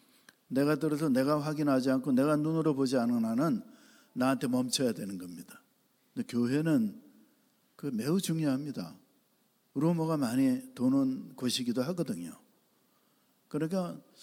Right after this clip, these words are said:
"아이, 그 사람이 그럴 리가 있어?" 그런 얘기면은 확인이 되지 않은 이상은 나한테 딱 멈춰야 된다는 거예요. 그게 건강한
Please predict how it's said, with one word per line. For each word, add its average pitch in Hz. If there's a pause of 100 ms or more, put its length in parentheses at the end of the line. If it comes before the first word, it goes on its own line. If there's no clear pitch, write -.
(160)
"아이, 139
그 120
사람이 120
그럴 175
리가 170
있어?" 156 (800)
그런 185
얘기면은 160 (580)
확인이 202
되지 160
않은 147
이상은 135 (180)
나한테 123
딱 131
멈춰야 120
된다는 104
거예요. 95 (920)
그게 190
건강한 135